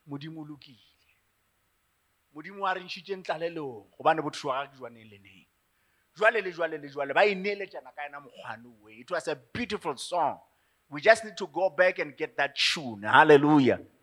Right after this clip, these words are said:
A beautiful song. So, mokgekolo o ke bolelang ka ena Lodi, mmago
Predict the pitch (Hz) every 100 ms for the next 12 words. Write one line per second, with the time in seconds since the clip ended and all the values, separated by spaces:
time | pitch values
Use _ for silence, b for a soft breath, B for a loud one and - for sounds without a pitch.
0 | _ _ _ 202 147 208 196 160 139 -
1 | 151 104 - _ b b 247 220 220 254
2 | 320 277 254 247 240 233 220 226 220 214
3 | 214 180 165 190 170 170 185 202 202 208
4 | 208 208